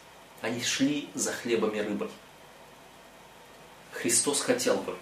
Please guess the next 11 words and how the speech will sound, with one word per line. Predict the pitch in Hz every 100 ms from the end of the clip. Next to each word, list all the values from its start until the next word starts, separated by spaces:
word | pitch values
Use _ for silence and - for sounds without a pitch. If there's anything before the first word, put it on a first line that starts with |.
| -
чтобы | - - 113 113 110
они | 113
уразумели | 107 107 104 107 104 101
больше. | 98 113 92 - - - - - - - - - - - - - -
Христос | - - 151 -
хотел | 139 - 131
бы, | 120
чтобы | 113 - 113
они | 113
уразумели | 101 101 104 104 98
дальше. | - - - - - -